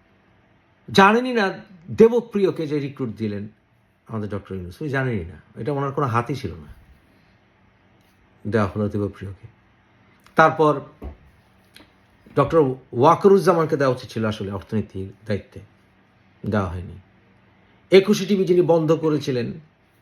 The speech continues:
অ্যাটর্নি জেনারেল ছিলেন, উনি, উনি এখন দায়িত্ব, এই আরিফ সাহেব, উনি এখন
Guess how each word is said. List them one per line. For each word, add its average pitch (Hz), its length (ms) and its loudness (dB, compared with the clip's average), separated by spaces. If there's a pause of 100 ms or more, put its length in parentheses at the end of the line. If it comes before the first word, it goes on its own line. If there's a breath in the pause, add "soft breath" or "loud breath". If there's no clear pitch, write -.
(800)
অ্যাটর্নি 135 340 0
জেনারেল 131 280 2
ছিলেন, 113 340 -2 (2000)
উনি, 175 400 6 (1900)
উনি 180 220 4
এখন 143 360 0
দায়িত্ব, 135 420 0
এই 131 120 2
আরিফ 127 300 2
সাহেব, 127 180 4
উনি 131 160 0
এখন 120 300 -2